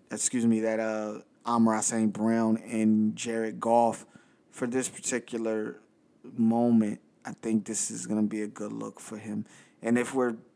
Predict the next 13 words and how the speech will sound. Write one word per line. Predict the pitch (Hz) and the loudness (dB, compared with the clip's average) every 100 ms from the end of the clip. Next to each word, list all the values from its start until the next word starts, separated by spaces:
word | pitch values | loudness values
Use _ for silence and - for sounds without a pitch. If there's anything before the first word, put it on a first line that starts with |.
| - | 0
talking | 143 135 120 | 2 4 4
dynasty, | 110 113 113 110 - 113 110 | 2 4 2 2 0 -2 -2
we're | 110 | -2
talking | - 110 104 107 | -2 -4 -4 -4
about | 104 101 104 104 - - _ _ - | -4 -2 -2 -4 -10 -20 _ _ -6
the | 110 | -2
long | 110 110 110 104 | 0 0 -2 -2
run | 110 107 107 | -4 -2 -2
as | 104 104 | -4 -8
well. | 107 110 113 110 107 - _ _ _ _ _ _ _ _ _ _ _ _ _ _ _ _ - | -4 0 0 -2 -6 -10 _ _ _ _ _ _ _ _ _ _ _ _ _ _ _ _ -12
I | |
think | - 104 101 | -4 -4 -4
it, | 107 | -8